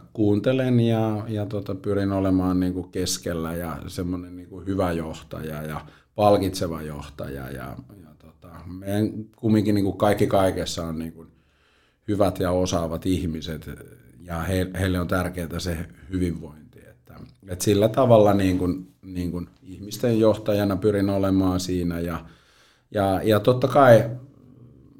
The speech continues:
niinku pitää intohimo näkyä, että se varmaan niinku näkyy, on se sitten hallitustyössä tai sitten näissä, äh,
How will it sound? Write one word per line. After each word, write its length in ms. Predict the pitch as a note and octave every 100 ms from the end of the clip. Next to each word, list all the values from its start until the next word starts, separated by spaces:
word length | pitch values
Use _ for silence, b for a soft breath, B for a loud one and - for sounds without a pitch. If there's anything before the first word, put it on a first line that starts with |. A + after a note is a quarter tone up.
| -
niinku 460 | G#2+ A2 A2 A2+ G2 - _ _ _
pitää 260 | A#2+ A#2 A2
intohimo 600 | A#2 A2 A#2 G#2+ G#2+ G2+
näkyä, 480 | G2+ F#2+ - F2+ E2+
että 120 | F#2+
se 120 | G#2+
varmaan 400 | G2 G2 F#2+ F2+
niinku 160 | F2+ F2+
näkyy, 560 | F#2 F#2+ F#2+ F#2 E2 -
on 160 | G2
se 100 | F2+
sitten 240 | F2+ F2 F#2
hallitustyössä 840 | G2+ G2 F#2+ F2+ - E2+ E2 -
tai 220 | E2+ E2
sitten 400 | E2+ F2+ - E2
näissä, 300 | D#2 D2 - D#2 _ _ _ b b b b b b b _
äh, 140 | E2